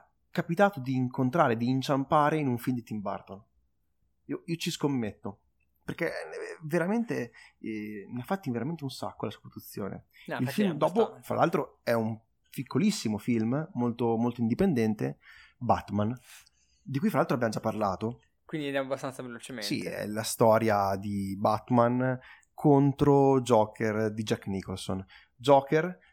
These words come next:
Speaker 1: che anche qui è un po' escluso, è un emarginato, e si ritrova, eh,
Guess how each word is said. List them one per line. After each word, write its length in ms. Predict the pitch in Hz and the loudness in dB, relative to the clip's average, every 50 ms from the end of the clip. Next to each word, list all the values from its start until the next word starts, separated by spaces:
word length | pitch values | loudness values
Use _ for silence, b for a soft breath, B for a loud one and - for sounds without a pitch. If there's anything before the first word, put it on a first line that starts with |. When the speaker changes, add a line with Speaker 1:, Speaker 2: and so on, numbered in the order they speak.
| b | b
Speaker 1:
che 140 | _ - 156 | _ -4 -4
anche 180 | 156 156 - - | -4 -4 -6 -10
qui 220 | - 175 156 123 | -4 -2 0 0
è 80 | 113 104 | 0 0
un 140 | 104 104 | -2 -6
po' 160 | - - 107 107 | -6 -6 -4 -4
escluso, 840 | 107 - - - - 131 131 131 131 127 123 117 127 123 120 123 | -4 -4 -6 -4 0 2 4 4 4 4 2 2 0 0 0 0
è 20 | 120 | 0
un 120 | 117 113 | 0 -2
emarginato, 880 | 117 113 107 104 110 107 117 120 131 127 117 113 117 - 131 120 120 127 B B B B B B _ _ | 0 0 0 0 -2 0 0 4 6 6 6 6 4 2 0 0 0 -2 B B B B B B _ _
e 440 | - 139 135 131 131 131 131 131 - | -6 -4 -2 0 0 0 -2 -2 -4
si 220 | - - - - 160 | -6 -6 -2 0 0
ritrova, 720 | 165 165 - 160 143 123 110 104 110 107 107 107 - - | 0 0 2 4 4 4 4 4 4 4 4 2 0 -4
eh, 480 | - - 101 98 98 101 101 95 - | -8 -8 -6 -4 -4 -4 -6 -8 -10